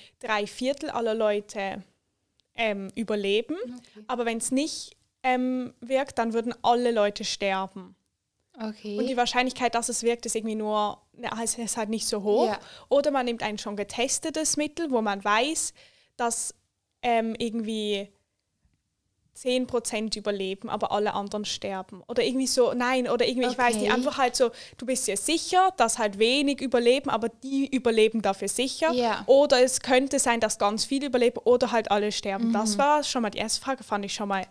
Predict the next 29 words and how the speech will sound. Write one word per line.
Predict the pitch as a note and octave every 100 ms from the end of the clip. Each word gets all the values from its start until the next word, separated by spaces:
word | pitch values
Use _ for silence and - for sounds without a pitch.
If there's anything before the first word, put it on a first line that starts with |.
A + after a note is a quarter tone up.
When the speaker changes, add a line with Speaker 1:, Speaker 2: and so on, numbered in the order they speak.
| -
Speaker 2:
Okay. | G#3+ G3 - - G#3 G3+ G#3+ A3
Speaker 1:
sehr, | G#3 A3+
sehr | B3+ D4+
schwer. | C#4 - G3+ A3 E4+
Speaker 2:
Ich |
finde | E4+ C4+ B3
die | A#3+
auch | A3+
ein | A3
bisschen | A#3 - G#3+
unrealistisch, | A3+ B3 C4 B3 A3 - -
als | G#3
ob | A#3 A#3
man | D4+ C#4
jemals | A#3+ A#3+ C4 C#4+
in | B3
so | A3+
eine | A#3+ A#3+
Situation | A#3+ B3 - G4+ G#4 B3 C4 C#4
Speaker 1:
Ja. |
<laughs> | A#4 A3+
Speaker 2:
kommt, | D4 F4 C5 B4 -
wo | C4
du | C4 - C4+ E4
alleine | E4+ A#3+ A#3 B3+ D4
entscheiden | C#4 B3+ A#3+
musst, | A3 - -
„Hm, | C4 C#4 - -
okay, | A3 - A#3